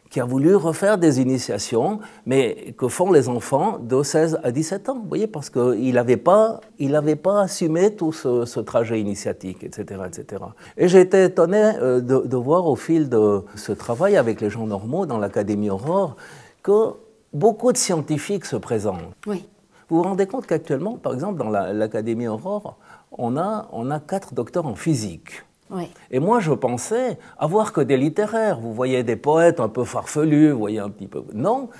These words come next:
Speaker 1: ça intéresse les scientifiques, cette histoire d'initiation, c'est, cette histoire de passage d'un monde à l'autre,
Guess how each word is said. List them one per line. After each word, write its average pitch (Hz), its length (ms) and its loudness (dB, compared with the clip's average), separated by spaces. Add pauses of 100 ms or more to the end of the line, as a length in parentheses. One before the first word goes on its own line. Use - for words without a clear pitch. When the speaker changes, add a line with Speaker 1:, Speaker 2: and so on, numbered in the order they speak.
(140)
Speaker 1:
ça - 240 -8 (100)
intéresse 156 580 -6
les 90 100 -6
scientifiques, 107 600 -10
cette - 220 -10
histoire 139 340 -8
d'initiation, 117 760 -4 (420)
c'est, 107 340 -4
cette 104 240 -8
histoire 139 320 -2
de 123 100 0
passage 117 920 0 (320)
d'un 117 300 -2
monde 123 280 0
à 107 100 0
l'autre, 107 580 -6